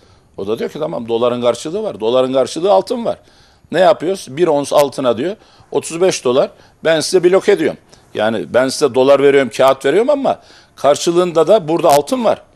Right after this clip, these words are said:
Blok ediyorum. Dolarınızı getirdiğiniz zaman altınınızı alırsınız." diyor. "Getirin bir ons altın, vereyim size otuz beş dolar." diyor. Ha, dünya bu sefer bundan da bir güven duyuyor. Nihayet dolar ve karşılığı altın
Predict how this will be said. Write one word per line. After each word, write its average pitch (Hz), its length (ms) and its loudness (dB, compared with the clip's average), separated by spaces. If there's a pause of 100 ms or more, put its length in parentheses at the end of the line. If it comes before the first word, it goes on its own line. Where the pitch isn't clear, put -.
(260)
Blok 165 260 -2
ediyorum. 214 300 -2 (440)
Dolarınızı 170 480 2
getirdiğiniz 175 500 0
zaman 143 320 0 (500)
altınınızı 170 540 2
alırsınız." 233 520 0
diyor. 92 200 -4 (500)
"Getirin 175 420 0
bir 156 80 0
ons 151 240 2
altın, 156 380 0 (180)
vereyim 165 300 0
size - 160 -4
otuz 175 300 -6
beş 214 220 -2
dolar." 240 280 4
diyor. 113 220 -2 (300)
Ha, 196 140 -2
dünya 240 300 0
bu 170 60 -4
sefer 208 260 2
bundan 196 300 -2
da 262 100 2
bir 262 60 -4
güven 202 420 0
duyuyor. 131 340 2 (440)
Nihayet 151 560 2
dolar 156 440 0
ve 160 80 0
karşılığı 165 600 -2
altın 143 360 0